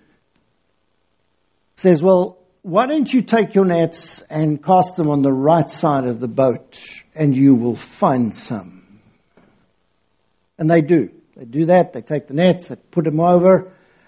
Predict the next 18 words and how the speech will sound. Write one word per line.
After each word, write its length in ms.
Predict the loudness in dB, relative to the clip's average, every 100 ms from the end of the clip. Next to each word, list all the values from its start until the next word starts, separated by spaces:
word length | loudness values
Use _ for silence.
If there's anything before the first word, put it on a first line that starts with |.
| _
and 320 | -8 -2 0
the 120 | 2 2
net 520 | 2 2 0 -4 -2
was 240 | -2 -2
full, 840 | -6 -16 -4 2 4 2 -4 -8 -14 _ _ _ _ _ _ _ _
filled 380 | 0 4 4 2
with 260 | -6 -10
great 400 | -4 2 2 2
large 460 | -2 -2 0 0 -4
fish, 580 | -12 -2 -2 -2 -12 -20 _ _ -14
a 80 | -12
hundred 400 | -4 0 2 2
and 160 | -4
fifty-three 720 | -4 -6 -4 -10 -10 -4 0
of 120 | 0 -2
them 200 | -10 -12 _ _ _ _ _ _ _ _ _ _ _ _ _ _ _
in 220 | 0 2
all, 320 | 4 0 -4